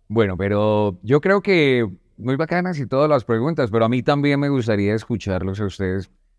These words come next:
Nos ponemos en modo clase. No, mentiras, tampoco vamos a hacer eso acá, pero sí me gustaría escuchar ustedes qué clase de docente se considerarían si se formaran en esta linda carrera, porque al final es muy bonita.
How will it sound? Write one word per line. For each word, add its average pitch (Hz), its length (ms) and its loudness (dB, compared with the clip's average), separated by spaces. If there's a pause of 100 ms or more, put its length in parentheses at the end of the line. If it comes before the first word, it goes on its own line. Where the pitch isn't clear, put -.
(160)
Nos 110 100 -6
ponemos 143 340 4
en 131 120 2
modo 139 340 2
clase. 131 360 0
No, 107 120 0
mentiras, 95 320 -2
tampoco 101 280 -4
vamos 110 220 -2
a 107 40 -2
hacer 101 180 -2
eso 101 160 -2
acá, 123 260 0
pero 135 220 0
sí 143 140 -2
me 170 100 0
gustaría 131 460 -2
escuchar 113 580 -4 (540)
ustedes 156 920 0
qué 151 160 0
clase 156 400 0
de 151 140 2
docente 110 760 0 (120)
se 101 160 -4
considerarían 107 760 0
si 107 100 -2
se 98 120 -2
formaran 113 520 0
en 98 120 0
esta 104 360 -4 (160)
linda 110 360 0
carrera, 98 340 0
porque 92 220 -4
al 90 120 0
final 90 220 -2
es 101 80 2
muy 110 140 2
bonita. 117 400 0